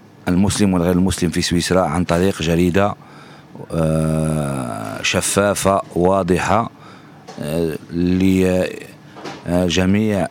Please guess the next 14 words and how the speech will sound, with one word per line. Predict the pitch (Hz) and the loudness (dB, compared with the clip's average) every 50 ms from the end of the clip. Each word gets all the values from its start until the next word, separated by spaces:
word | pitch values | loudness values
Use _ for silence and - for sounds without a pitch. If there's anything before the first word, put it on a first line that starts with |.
| - 85 | -2 -2
الناس، | 85 87 90 92 92 95 104 110 107 - - - - - - - - - - - | 0 2 2 2 2 2 2 2 0 0 -2 -6 -6 -8 -12 -16 -20 -20 -12 -8
آه، | 85 82 82 82 82 82 82 82 80 80 80 80 | -4 -4 -2 -2 -2 -2 -2 -2 -2 -2 -4 -2
يمكنهم | 73 78 82 90 98 101 - - 98 92 87 90 95 95 98 87 - - | -2 -2 0 2 0 0 0 0 0 2 2 2 2 2 0 0 -2 -4
يعني | 85 78 71 80 85 85 80 | -4 -2 0 0 0 -2 -2
في، | - - - 80 80 78 78 | -4 -4 -4 -2 -2 0 0
آه، | 78 76 76 73 - - - - | -2 -2 -4 -6 -8 -12 -20 -14
في | - - 85 73 | -4 -4 0 0
أي | 98 104 104 101 98 98 92 87 78 | 2 2 2 2 2 2 2 2 2
وقت | 90 101 101 - - - - - - | 2 2 2 0 -6 -10 -10 -10 -10
يتصفحوا | 78 - - 101 98 - - - 90 | -8 -2 -2 -2 0 0 -2 -2 -2
الجريدة | 82 82 90 87 92 92 90 104 113 - - - - - - - - - - - - - - - - - - | 0 2 2 2 2 2 2 0 0 0 -6 -14 -20 -20 -20 -20 -20 -18 -18 -20 -20 -20 -20 -20 -18 -6 -2
معرفة | 85 92 95 101 104 90 95 - | 2 2 2 2 2 -2 -4 -4
الإسلام | - - - - - 95 98 101 101 101 - - | -4 -4 -4 0 2 2 2 2 0 -2 -2 0
ومعرفة | 95 95 98 95 - 92 | 0 2 2 0 -2 -4